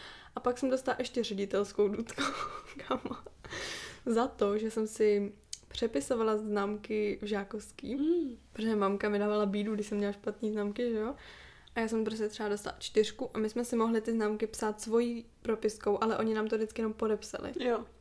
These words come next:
Speaker 1: Tou červenou. Já jsem si to psala takovým tím gumovacím perem,
Speaker 2: No,
Speaker 1: že jo?
Speaker 2: jasně, no.
Speaker 1: Pak jsem to doma jenom vygumovala, napsala jsem tam třeba dvojku, jedničku a tak. A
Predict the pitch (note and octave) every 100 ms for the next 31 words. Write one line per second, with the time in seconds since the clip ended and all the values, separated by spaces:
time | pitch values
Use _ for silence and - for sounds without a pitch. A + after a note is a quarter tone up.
0 | - - G#3+ - G3 F#3+ F#3+ A3 - -
1 | - - A#3+ A#3+ A#3 A3+ A3+ G#3+ G#3+ G#3
2 | G#3 G#3 G#3 G#3 F3+ F#3 F#3+ F#3+ G#3 A3
3 | B3+ A3+ A3 A3 G3+ G3+ B3+ B3+ A3 G3+
4 | F#3+ G3 G3+ G#3 B3 C4+ C#4 C#4+ - -
5 | A#3 A3 A3 A3 G#3 G#3 - G#3+ - -
6 | - C#4+ C#4 - B3 B3 A#3 A#3 - A#3+
7 | A3+ A3+ D#4+ - - - C4+ C4 C4